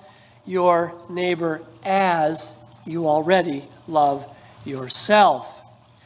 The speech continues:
Jesus knew you have to love and take joy in your own life before you can ever bring joy and love to others. So I will assert that knowing how to enjoy your own life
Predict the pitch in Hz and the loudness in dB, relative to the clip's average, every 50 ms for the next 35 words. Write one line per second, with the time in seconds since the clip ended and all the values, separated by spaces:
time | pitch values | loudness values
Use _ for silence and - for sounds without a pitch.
0 | - - - - _ - 214 226 226 196 202 220 - - - 202 202 220 233 226 | -20 -20 -20 -20 _ -6 -4 -4 -4 -4 -4 -4 -6 -6 -6 -4 -2 0 2 2
1 | 196 156 135 131 - - - - - - - - - - 196 202 185 202 208 202 | 2 2 0 -4 -10 -16 -20 -20 -20 -20 -20 -20 -14 -8 -6 -2 2 2 2 2
2 | 208 - 214 196 185 196 190 196 202 202 190 185 175 156 151 - 185 180 160 - | 2 -2 -4 0 4 6 6 6 6 4 2 -2 -4 -6 -6 -8 -8 -8 -8 -8
3 | - - 202 202 208 214 208 208 208 214 185 185 185 185 180 180 175 185 190 208 | -6 -4 0 2 4 4 4 2 2 0 -4 -6 -6 -4 -2 -2 2 2 4 4
4 | 226 233 208 180 165 151 147 151 165 156 - - - 175 - - - 214 202 214 | 4 2 2 2 2 2 2 0 -2 -4 -10 -14 -12 -12 -12 -8 -2 2 4 4
5 | 208 208 208 202 - - - - - - - _ 196 202 - 208 202 202 196 202 | 6 4 2 0 -6 -14 -18 -20 -20 -20 -18 _ -14 -10 -8 -4 2 2 2 2
6 | 220 214 180 160 185 185 185 180 180 185 180 - - - - - - - 180 170 | 2 0 -2 -2 -2 0 0 0 -2 -4 -8 -12 -18 -20 -20 -18 -12 -6 -2 0
7 | 170 165 165 165 165 165 165 160 - - 165 170 170 160 160 151 147 143 143 143 | 4 4 4 4 2 -2 -8 -12 -12 -10 -8 -6 -4 -2 0 0 0 -2 -4 -6
8 | - - - 190 185 180 180 208 190 170 139 127 127 - - - - - - - | -10 -6 -4 -2 2 2 2 2 2 0 -4 -4 -6 -8 -12 -14 -18 -20 -20 -20
9 | - - - - - - - - 214 202 196 202 202 - 190 202 226 240 240 233 | -20 -20 -20 -20 -8 -6 -2 4 6 6 6 4 0 0 0 0 2 2 0 -2
10 | 220 214 202 - - - 190 185 190 190 190 190 185 180 185 185 190 190 190 190 | -2 -2 -4 -4 -4 -2 0 0 0 -2 -2 -8 -8 -8 -2 0 2 4 4 4
11 | 185 180 175 - - - - - - - - - - - - - - 214 220 226 | 2 0 -4 -8 -18 -20 -20 -20 -20 -20 -20 -20 -20 -20 -18 -8 0 2 2 2
12 | 247 254 240 226 220 196 - 175 190 196 202 214 214 208 190 185 175 175 175 185 | 2 2 0 0 -2 -2 -2 0 2 4 4 4 4 2 0 0 0 0 0 0
13 | 196 196 185 185 170 160 147 143 135 - | 0 0 2 2 2 2 2 -2 -6 -10